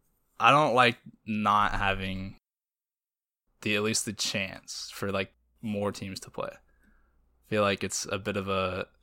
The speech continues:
weird layout to have six teams at your World Championships and have two of them automatically in the semis without even playing a game.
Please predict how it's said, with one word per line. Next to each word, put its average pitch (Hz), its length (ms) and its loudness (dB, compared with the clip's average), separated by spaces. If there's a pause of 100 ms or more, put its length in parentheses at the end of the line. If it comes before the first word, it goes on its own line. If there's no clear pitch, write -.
(500)
weird 98 720 -2
layout 92 560 0 (1300)
to 107 120 -4
have 95 400 -2 (220)
six - 380 0
teams 98 420 -6
at 92 100 -4
your 101 140 -6
World 98 220 -4
Championships 95 760 -6
and 101 100 -4
have 101 200 -2
two 104 220 -2
of 101 100 -2
them 98 260 -2
automatically 98 600 0
in 95 60 -6
the 98 60 -8
semis 98 500 -2
without 98 240 -2
even 98 460 -6
playing 101 260 -6
a 101 40 -8
game. 101 300 -8